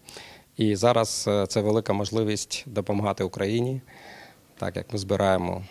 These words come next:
кошти, і Комітет допомоги України напряму допомагає українським Збройним силам.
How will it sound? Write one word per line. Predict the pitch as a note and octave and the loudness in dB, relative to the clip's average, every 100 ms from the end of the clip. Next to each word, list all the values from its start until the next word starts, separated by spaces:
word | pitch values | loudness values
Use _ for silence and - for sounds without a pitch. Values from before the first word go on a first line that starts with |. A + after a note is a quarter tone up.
| - | -20
кошти, | - A#2+ B2 - B2 C3 - _ | -2 -2 -2 -4 -4 -6 -12 _
і | G2+ G#2 G#2+ G2+ G#2+ - | -8 -4 -4 -6 -8 -6
Комітет | G2+ G2 G2 | -4 -2 -4
допомоги | G2 - G2+ F#2+ | -4 -4 -4 -4
України | E2+ G2+ G2+ G#2+ G#2 G2+ - - - - _ _ _ - | -4 -4 -2 -2 -4 -8 -14 -20 -20 -20 _ _ _ -16
напряму | F2+ G2 F#2+ F#2 G#2 | -8 -6 -4 -4 -4
допомагає | F#2+ - F2+ F2+ | -6 -6 -6 -4
українським | F2+ - F2 E2+ - F#2+ F#2+ | -8 -8 -8 -8 -12 -10 -8
Збройним | F2+ E2+ E2 | -6 -6 -6
силам. | - - | -8 -8